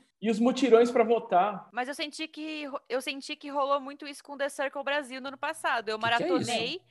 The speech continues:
Speaker 2: É um reality muito legal, que as pessoas ficam, tipo, em apartamentos, cada um fica no apartamento, e aí eles ficam conversando por redes sociais, só que a pessoa pode ser um fake ou não, entendeu? Aí, tipo,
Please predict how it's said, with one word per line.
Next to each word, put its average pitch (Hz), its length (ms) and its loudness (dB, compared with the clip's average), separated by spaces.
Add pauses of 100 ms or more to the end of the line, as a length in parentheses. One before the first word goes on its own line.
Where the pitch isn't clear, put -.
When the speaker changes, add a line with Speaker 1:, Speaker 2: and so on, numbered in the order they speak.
(880)
Speaker 2:
É 254 140 0
um 320 160 -2
reality 330 460 0
muito 349 340 -6
legal, 269 680 0
que - 140 -10
as 247 100 -8
pessoas 277 380 -8
ficam, 277 260 -12
tipo, 269 540 -6
em 254 140 0
apartamentos, 269 800 -4
cada 277 260 0
um 262 60 0
fica 330 160 -10
no 311 60 -4
apartamento, 269 760 -4 (380)
e 254 100 0
aí 269 120 6
eles 285 180 -2
ficam - 240 -14
conversando 330 560 -4
por 311 140 -8
redes 302 220 -4
sociais, 311 580 -2 (360)
só 320 160 0
que 320 160 -6 (220)
a 262 80 6
pessoa 302 260 -2
pode 302 220 0
ser 339 80 -2
um 320 80 -4
fake 311 500 0
ou 320 80 0
não, 285 300 -2
entendeu? 220 420 0
Aí, 202 140 2
tipo, 226 480 -6